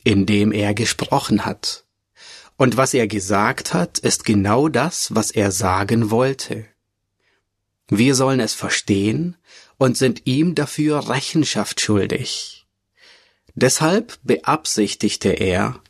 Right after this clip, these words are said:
es so zu sagen, dass wir es verstehen können. Also murmelte er nicht, sondern er sprach klar und deutlich.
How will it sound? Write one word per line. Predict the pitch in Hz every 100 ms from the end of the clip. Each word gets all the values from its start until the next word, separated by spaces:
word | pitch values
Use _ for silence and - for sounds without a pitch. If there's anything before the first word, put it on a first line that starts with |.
| -
es | 113 -
so | 117 117 160 240
zu | - 143
sagen, | 98 101 92 98 104 113 113 120 107
dass | 98 101 - -
wir | 107
es | 107 -
verstehen | 135 - 127 104 90
können. | - 95 95 104 110 _ _ _ _ _ - _ _
Also | 127 127 127
murmelte | 117 110 156 240 208 135 - 113
er | 98 92
nicht, | 92 110 - - - -
sondern | 131 117 139 135
er | 120 107
sprach | - - 107 95 -
klar | - 104 101 113 127 139 -
und | 131 117 -
deutlich. | 92 85 78 - - -